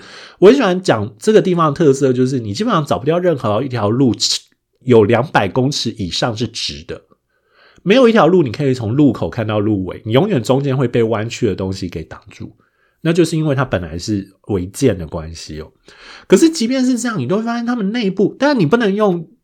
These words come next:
就是浅草来举例哦，因为，哦，前镇草衙区，我们简称浅草，你不能用浅草区来举例的原因是因为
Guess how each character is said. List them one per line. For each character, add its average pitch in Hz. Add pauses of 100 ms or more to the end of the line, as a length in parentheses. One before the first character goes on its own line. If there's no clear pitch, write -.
(120)
就 208
是 165 (800)
浅 160
草 151
来 113 (100)
举 95
例 127
哦， 110
因 180
为， 185 (800)
哦， 151
前 147
镇 175
草 131
衙 92
区， 135
我 123
们 104
简 98
称 117
浅 98
草， 98 (260)
你 147
不 214
能 262
用 233
浅 170
草 139
区 180
来 131
举 117
例 156
的 127
原 127
因 -
是 147 (160)
因 160 (160)
为 151